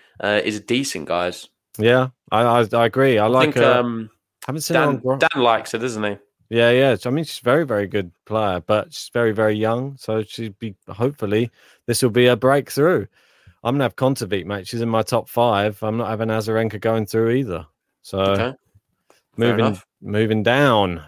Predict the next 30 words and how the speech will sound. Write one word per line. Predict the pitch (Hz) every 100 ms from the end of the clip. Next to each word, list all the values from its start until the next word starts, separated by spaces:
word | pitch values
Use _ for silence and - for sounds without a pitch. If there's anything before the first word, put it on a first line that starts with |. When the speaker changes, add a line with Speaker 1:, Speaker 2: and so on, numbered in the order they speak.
| - 98
Speaker 2:
We, | 113
oh, | 131 117 101
we | 104
got | 110 -
Kasatkina, | 123 113 123 - - 139 143 107 85 78
and | 101 104 101
she's | - 123
been | 117 104
having | 110 107
a |
great | - 104 113 127 135
time | - 110 101 101
of | 92
late, | 104 101 104 -
uh, | 110 107 101
on | 110
the | 107
grass | 101 117 131 113
courts, | - 101 - 104
especially. | - 123 123 - 98 92 _ _ _
Just | 120 113
recently | 123 123 - 113 113 117 101 _ _ _
played | 117 113 110
in | 107
Eastbourne, | 123 120 - 113 120
and | 113 127 123 -
just | 139 120 -
lost | 120 123 -
to | -
Ostapenko | 107 - 95 113 117 117 98 95